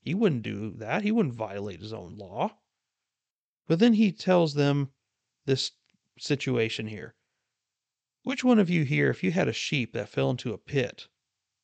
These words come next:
would you just leave it there because it's the Sabbath? No, of course not, right? You would have compassion on that animal, and you would take it out of that pit immediately. How much more valuable is a man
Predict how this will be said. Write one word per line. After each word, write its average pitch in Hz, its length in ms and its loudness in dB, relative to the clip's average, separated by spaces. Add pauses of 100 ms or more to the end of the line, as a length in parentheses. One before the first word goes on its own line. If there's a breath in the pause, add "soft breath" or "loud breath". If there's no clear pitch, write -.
would 117 160 -6
you 165 60 -2
just 190 200 -2
leave 123 200 -4
it 196 100 -4
there 226 200 0
because 131 280 -2
it's 131 100 -8
the 107 80 -8
Sabbath? 113 540 -10 (760)
No, 247 400 0
of - 80 -10
course 330 320 -10
not, 104 260 -8
right? 196 340 -6 (540)
You 220 280 0
would 254 120 0
have 156 220 -2
compassion 180 500 -2
on 135 120 -2
that 113 160 -4
animal, 110 500 -6 (680)
and 185 140 4
you 185 80 6
would 175 140 4
take 180 200 0
it 170 80 -2
out 170 120 2
of 165 60 -2
that 170 180 0
pit 214 240 0
immediately. 202 580 -2 (920)
How 262 140 0
much 330 220 -8
more 254 160 4
valuable 202 500 2
is 185 140 -2
a 170 100 2
man 160 540 -2